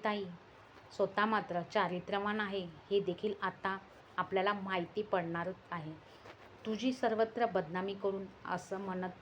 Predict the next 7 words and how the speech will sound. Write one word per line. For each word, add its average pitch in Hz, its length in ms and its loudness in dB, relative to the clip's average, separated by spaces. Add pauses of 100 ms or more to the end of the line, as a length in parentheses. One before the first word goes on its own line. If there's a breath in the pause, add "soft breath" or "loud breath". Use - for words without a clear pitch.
तिच्यावरती 196 680 0
मानसिक 180 600 -4
आणि 180 180 -2
शारीरिक 175 520 -4
छळ 175 120 0
करणाऱ्या 180 460 0
ही 180 300 -4